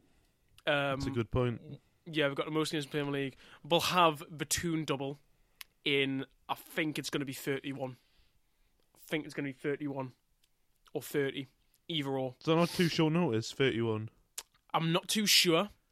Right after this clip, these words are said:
Speaker 1: Um, I'm not too
Speaker 2: I don't
Speaker 1: sure,
Speaker 2: think
Speaker 1: but
Speaker 2: it can be
Speaker 1: I'm not too
Speaker 2: thirty-one.
Speaker 1: sure, but I think I've seen, uh, that's what, that's what the spreadsheets are saying, mate. Like, this is, this is completely off fucking Excel, mate. Um, and then coming out of thirty-two, you've got Forest,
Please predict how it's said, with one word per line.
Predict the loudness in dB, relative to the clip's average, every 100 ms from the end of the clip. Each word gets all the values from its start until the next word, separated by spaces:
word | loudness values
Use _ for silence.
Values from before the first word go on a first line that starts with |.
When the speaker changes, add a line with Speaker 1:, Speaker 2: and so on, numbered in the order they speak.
| _ _ _ _
Speaker 1:
Um, | 0 4 4 4 0 -2
I'm | -2 0
not | 0
too | 0
Speaker 2:
I | 2
don't |
Speaker 1:
sure, | 6 6
Speaker 2:
think |
Speaker 1:
but | 6 2
Speaker 2:
it |
can | 0 0
be | 0 6
Speaker 1:
I'm | 6 8
not | 6
too |
Speaker 2:
thirty-one. | 4 4
Speaker 1:
sure, | 6 4
but | 4 0
I |
think | 0 -2
I've | 0
seen, | 0 2
uh, | 2 2 2
that's | 2 2 2
what, | 2 2
that's | 0 0
what | -4
the | -6
spreadsheets | -6 -6 -6 -6
are | -4
saying, | -2 -2 -2
mate. | -4
Like, | -4 -4
this | -6 -4
is, | -6 -6 -8 _ -8
this | -6
is | -8
completely | -10 -12 -10 -6 -6 -2 -2
off | -2 -8 _ _ _ _ _ _ -6
fucking | -4 -2 -2 -2 -6 -6
Excel, | -6 -4 -2 -2 -2
mate. | -6 -8 -14 -12 -12 -14 _ _ -4
Um, | 0 0 -4 -12 _ _ _ _ _ 0
and | 4
then | 4
coming | 4 4 6
out | 4
of |
thirty-two, | 4 4 4 0 0 0
you've | -2 -2
got | 2 2 0
Forest, | -6 0 2 2 0 -2